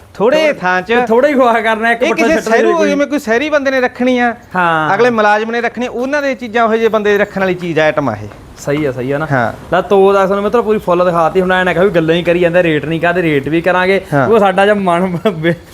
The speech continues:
Speaker 1: ਲੱਗਿਆ ਵਾ, ਬੈਠ ਸੁਣ ਲੱਗੀ, ਸਾਨੂੰ
Speaker 2: ਬਾਈ
Speaker 1: ਸੋਹਣੀ ਲੱਗੀ।
Speaker 2: ਨਗੀਨਾ
Speaker 1: ਲੱਕੀ
Speaker 2: ਵੀਰੇ,
Speaker 1: ਉਹਦਾ ਬਸ ਤੁਹਾਨੂੰ ਪਤਾ ਤਾਂ
Speaker 2: ਜਾਨ
Speaker 1: ਵੈਸੇ ਹੀ
Speaker 2: ਸਾਰੀ
Speaker 1: ਤਾਂ
Speaker 2: ਲੈ ਲਈ ਆਪਾਂ।
Speaker 1: ਇਹ ਤਾਂ ਮਤਲਬ ਰੋਕਣਾ ਪੈਂਦਾ ਬੋਲਣ ਦਾ, ਗੱਲਾਂ ਤਾਂ ਵਾਧੂ ਕਰਦਾ
Speaker 2: ਉਹ
Speaker 1: ਮੈਨੂੰ
Speaker 2: ਗੱਲਾਂ ਵੀਰੇ
Speaker 1: ਥੋੜ੍ਹੀ।
Speaker 2: ਯਾਰ, ਗੱਲਾਂ ਕਰੇਗਾ ਕੀ ਨਹੀਂ।
Speaker 1: ਹਾਂ।
Speaker 2: ਇਹ ਆ ਲੈ,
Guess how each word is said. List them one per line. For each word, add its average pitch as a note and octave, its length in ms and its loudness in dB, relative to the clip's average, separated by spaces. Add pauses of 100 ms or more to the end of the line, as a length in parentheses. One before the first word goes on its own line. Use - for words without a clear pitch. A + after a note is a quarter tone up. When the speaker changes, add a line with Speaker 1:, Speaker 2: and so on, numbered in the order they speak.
(220)
Speaker 1:
ਲੱਗਿਆ F#3 380 2
ਵਾ, F#3+ 80 2
ਬੈਠ E3+ 280 -2
ਸੁਣ F3+ 160 -4
ਲੱਗੀ, F#3 200 -2
ਸਾਨੂੰ D#3 280 -6
Speaker 2:
ਬਾਈ F3 140 -4
Speaker 1:
ਸੋਹਣੀ D4+ 160 0
ਲੱਗੀ। G#3 380 0 (200)
Speaker 2:
ਨਗੀਨਾ C4+ 240 2
Speaker 1:
ਲੱਕੀ C#4 280 2
Speaker 2:
ਵੀਰੇ, - 0 -
Speaker 1:
ਉਹਦਾ C4+ 180 2
ਬਸ A3 80 -4
ਤੁਹਾਨੂੰ A3 200 -2
ਪਤਾ G#3 180 -2
ਤਾਂ A3+ 180 0
Speaker 2:
ਜਾਨ C#4+ 100 2
Speaker 1:
ਵੈਸੇ D#4+ 120 0
ਹੀ G#3 60 0
Speaker 2:
ਸਾਰੀ - 180 2
Speaker 1:
ਤਾਂ D4+ 60 -4
Speaker 2:
ਲੈ A3+ 140 -2
ਲਈ F3 100 -6
ਆਪਾਂ। D#3 260 -4
Speaker 1:
ਇਹ G#3 100 -2
ਤਾਂ A#3+ 140 0
ਮਤਲਬ G#3+ 360 -2 (440)
ਰੋਕਣਾ F#3+ 380 2
ਪੈਂਦਾ E3+ 240 0
ਬੋਲਣ E3 280 0
ਦਾ, F#3+ 100 2
ਗੱਲਾਂ E3 260 0
ਤਾਂ F3 80 -2 (220)
ਵਾਧੂ D3+ 280 0
ਕਰਦਾ C#3+ 260 2
Speaker 2:
ਉਹ A#3+ 100 2
Speaker 1:
ਮੈਨੂੰ A#3+ 140 0
Speaker 2:
ਗੱਲਾਂ B3+ 140 2
ਵੀਰੇ C4+ 180 0
Speaker 1:
ਥੋੜ੍ਹੀ। D4 40 4
Speaker 2:
ਯਾਰ, C#4+ 100 2
ਗੱਲਾਂ B3+ 280 -2
ਕਰੇਗਾ B3+ 400 0
ਕੀ A#3+ 240 -6
ਨਹੀਂ। A#3 160 -4 (240)
Speaker 1:
ਹਾਂ। D#3+ 120 -2
Speaker 2:
ਇਹ G#3+ 140 4 (100)
ਆ E3+ 100 0
ਲੈ, A2+ 100 -4